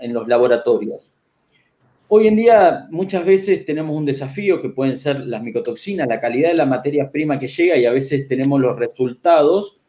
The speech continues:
cuando ya el problema pasó, ¿no? Dentro de la granja, cuando estamos de, hablando dentro de la granja.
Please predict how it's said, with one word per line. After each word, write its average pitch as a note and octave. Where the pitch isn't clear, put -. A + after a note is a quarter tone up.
cuando C#3
ya C3+
el E3
problema D3
pasó, B2
¿no? A#2+
Dentro C#3+
de A#2+
la A#2
granja, A#2
cuando A#2
estamos C#3+
de, C3
hablando C3+
dentro C3
de B2
la B2
granja. A2+